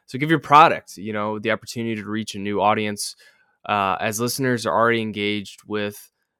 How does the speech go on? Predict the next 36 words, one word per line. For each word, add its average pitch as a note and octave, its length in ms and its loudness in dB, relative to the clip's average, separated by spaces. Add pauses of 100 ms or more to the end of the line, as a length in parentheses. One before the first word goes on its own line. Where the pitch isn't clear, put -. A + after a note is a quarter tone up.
(120)
not A2 240 0
just C#3+ 320 -4
the A2 80 -10
Weekly G#2+ 400 -6
Scoop, G2 400 -12 (260)
but G2+ 420 -6
with G2 320 -10
other G#2 220 -6
podcasting F#2+ 760 -6
shows F#2 400 -10
as D#2+ 160 -18
well. D#2+ 380 -8 (800)
So G#2 460 0 (560)
most C3 180 0
importantly, B2+ 380 2
Zencastr A2+ 640 -2
partners A2 380 -4
me A2+ 220 -2
with G#2+ 240 -4
brands G#2 500 -2 (480)
I G2+ 120 0
have G#2 240 -4
an G2+ 80 -2
authentic G#2+ 480 -6
passion G#2 420 0
or G2 60 -6
interest A2+ 420 -8
in. A2 300 -2
I G2+ 100 -4
know, G2+ 640 -4
uh, F#2+ 300 -2
VinoVest, G2+ 560 -4
which G2 160 -10
I'll F#2+ 100 -6
get G2 160 -10
into F#2+ 1040 -8